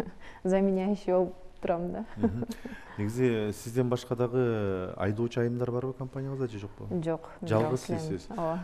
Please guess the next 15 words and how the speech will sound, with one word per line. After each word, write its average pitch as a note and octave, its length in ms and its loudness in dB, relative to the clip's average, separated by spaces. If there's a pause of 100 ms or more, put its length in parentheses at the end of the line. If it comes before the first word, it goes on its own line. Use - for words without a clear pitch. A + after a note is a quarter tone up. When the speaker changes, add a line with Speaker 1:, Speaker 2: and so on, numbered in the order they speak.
(100)
Speaker 2:
Өзүңүз, A#2+ 400 4 (200)
э, A2+ 120 0
негиздөөчү, G#2+ 640 -2
өзүңүз G2+ 240 -2
директор, A#2 420 -2
анан A#2 200 -2 (340)
отуз A2 260 0
беш C3 220 -2
эркекти B2+ 360 -4
башкарып B2 380 0
аткандай C3 260 -2
болуп G2 200 -2
атат. - 160 -12
Негизи G#2+ 380 -2
эркектер A#2+ 440 -2